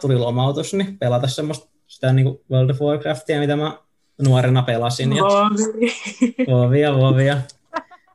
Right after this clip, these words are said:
Speaker 1: Koitin sitä klassikkia, että nappaisiko se taas mukaansa, ja mä jaksoin sitä ehkä muutaman kuukauden hinkata silleen tosi, tosi pitkään, mutta ei se sit samalla tavalla, että se sitten kyllästytti, ja sit mä lopetin sen, ja nykyisin pelaan tosiaan shakkia, ja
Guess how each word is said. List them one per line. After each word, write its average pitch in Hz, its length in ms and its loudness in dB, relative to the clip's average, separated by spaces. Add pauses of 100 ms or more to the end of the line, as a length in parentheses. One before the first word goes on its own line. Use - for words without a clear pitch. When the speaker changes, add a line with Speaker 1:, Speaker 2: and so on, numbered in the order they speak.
(360)
Speaker 1:
Koitin 180 320 2
sitä 170 120 0
klassikkia, 143 600 0
että 113 120 -2
nappaisiko 123 420 -2
se 123 100 -6
taas 123 200 0
mukaansa, 117 520 0
ja 113 100 -2
mä 113 80 -4
jaksoin 117 340 -2
sitä 127 120 -2
ehkä 131 140 2
muutaman 131 440 4
kuukauden 131 560 0 (140)
hinkata 131 380 4
silleen 147 400 -2
tosi, 139 380 -2
tosi 131 220 0
pitkään, 123 480 -2
mutta 123 140 0
ei 120 100 -2
se 120 60 -2
sit 123 140 0
samalla 123 340 0
tavalla, 135 320 0
että 131 100 -4
se 139 60 -4
sitten 139 240 -4
kyllästytti, 147 720 -2
ja 147 120 0
sit 131 200 -8
mä 127 100 0
lopetin 120 480 -2
sen, 123 220 0
ja 135 220 0 (840)
nykyisin 120 400 -4
pelaan 117 280 -4
tosiaan 135 480 -2 (180)
shakkia, 123 580 -2 (100)
ja 131 40 0